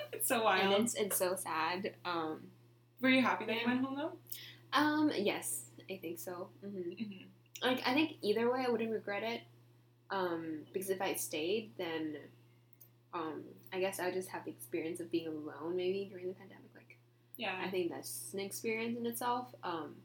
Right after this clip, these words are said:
Speaker 2: but being home, it's like, even though certain things became more challenging, like,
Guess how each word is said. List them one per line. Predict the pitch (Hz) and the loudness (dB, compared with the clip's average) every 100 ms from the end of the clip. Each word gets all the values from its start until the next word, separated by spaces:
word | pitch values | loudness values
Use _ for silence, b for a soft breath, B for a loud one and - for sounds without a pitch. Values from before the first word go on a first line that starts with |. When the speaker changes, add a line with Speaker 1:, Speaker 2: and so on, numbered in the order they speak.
| - | -4
Speaker 2:
but | 190 | 0
being | 208 214 214 | 4 4 2
home, | 190 180 180 | 0 -2 0
it's | 196 196 | -4 -2
like, | 190 175 - - - - - _ _ _ | -2 -2 -4 -14 -20 -20 -20 _ _ _
even | 202 208 214 | -2 2 2
though | 196 190 190 185 180 170 - - - - | 2 4 4 4 2 0 -6 -14 -20 -16
certain | - - 202 190 | -8 -2 0 -2
things | 185 170 202 | 2 2 2
became | 202 190 214 | -4 -2 -2
more | 220 226 | -2 -4
challenging, | - 220 226 226 240 233 233 240 - - | -4 -2 0 0 2 2 0 -6 -12 -6
like, | 185 160 - | -4 -4 -6